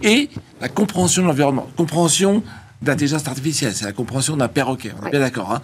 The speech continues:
Speaker 1: Il y a, j'ai un obstacle, j'ai pas d'obstacle. Bon. Ça, c'est la première chose. Et il est, euh, bah, il, il, il, en bon, en bon entrepreneur, il exploite une fois de plus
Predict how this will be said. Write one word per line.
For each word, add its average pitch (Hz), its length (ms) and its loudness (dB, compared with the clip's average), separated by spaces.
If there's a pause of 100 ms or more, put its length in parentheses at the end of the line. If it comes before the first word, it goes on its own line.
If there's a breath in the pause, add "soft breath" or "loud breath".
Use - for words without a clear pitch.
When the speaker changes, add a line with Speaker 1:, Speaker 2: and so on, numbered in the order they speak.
(120)
Speaker 1:
Il 151 160 4
y 123 60 -2
a, 123 40 2
j'ai 123 120 2
un 131 100 -2
obstacle, 147 320 0
j'ai 127 100 -4
pas 120 80 -6
d'obstacle. 113 340 -4
Bon. 131 100 -14 (400 loud breath)
Ça, 190 160 2
c'est 190 120 2
la 170 80 4
première 160 300 0
chose. 220 300 4
Et 175 40 4 (120)
il 165 80 6
est, 190 200 6
euh, 135 140 2 (480 loud breath)
bah, 120 180 0
il, 120 60 -2 (180)
il, 110 80 -8 (160)
il, 123 80 2
en 113 200 0 (640)
bon, 139 380 0
en 120 100 0
bon 143 160 2
entrepreneur, 139 680 2
il 127 320 4
exploite 151 480 2
une 143 100 -2
fois 135 200 -2
de - 60 -6
plus 143 360 -6